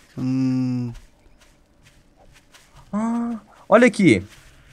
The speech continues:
Speaker 1: O quê?
Speaker 2: Parece que é diferente essa terra. Olha aqui, tá vendo que uma é mais escura e outra é mais clara?
Speaker 1: Ah. Vai,
Speaker 2: Vamos ver
Speaker 1: pega
Speaker 2: se
Speaker 1: esse daí.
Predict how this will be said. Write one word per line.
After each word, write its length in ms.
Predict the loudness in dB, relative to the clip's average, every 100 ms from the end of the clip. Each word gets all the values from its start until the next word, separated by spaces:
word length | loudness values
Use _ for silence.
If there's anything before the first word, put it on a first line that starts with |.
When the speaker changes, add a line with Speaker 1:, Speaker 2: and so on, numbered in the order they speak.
| -20 _ _ _ _ _ _ -20
Speaker 1:
O 60 | -10
quê? 180 | -4 2
Speaker 2:
Parece 260 | 4 4
que 80 | 2
é 40 |
diferente 420 | 2 4 4 4 2
essa 160 | 0
terra. 260 | 2 4 6
Olha 120 | 4
aqui, 140 | 2 2
tá 100 | 4
vendo 180 | 2 2
que 100 | 2
uma 100 | 4
é 40 |
mais 180 | 4 2
escura 200 | 2 0
e 20 |
outra 140 | 2
é 20 | 0
mais 160 | 0
clara? 380 | 2 4 4 0
Speaker 1:
Ah. 220 | -2 -2 -4 -14 -20 _ -20 -20 _ -20 -18 0
Vai, 160 | 4
Speaker 2:
Vamos 120 | 4
ver 60 | 6
Speaker 1:
pega 180 | 6 4
Speaker 2:
se 60 |
Speaker 1:
esse 160 | 0 -2
daí. 240 | -6 -6